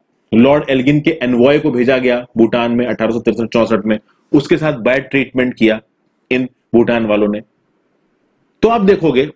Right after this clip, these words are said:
कि Britain के और भूटान के relation शुरू में ठीक नहीं थे और भूटान थोड़ा सा aggressive हो रहा था।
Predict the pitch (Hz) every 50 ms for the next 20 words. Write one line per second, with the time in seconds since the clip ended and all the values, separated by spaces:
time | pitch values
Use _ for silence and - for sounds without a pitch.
0 | _ _ _ _ _ _ _ _ _ _ _ _ _ - - 202 220 214 - -
1 | _ _ _ _ _ _ _ _ _ _ _ _ - - 120 131 151 151 151 190
2 | 208 233 233 220 233 196 160 147 143 165 147 156 170 185 175 175 143 135 135 135
3 | 135 175 160 - 147 135 147 160 156 - 156 151 147 143 135 131 160 185 165 139
4 | 123 131 131 147 147 175 196 190 - 170 170 185 185 - 160 143 131 123 127 131
5 | - 175 151 113 92 85 82 80 78 - -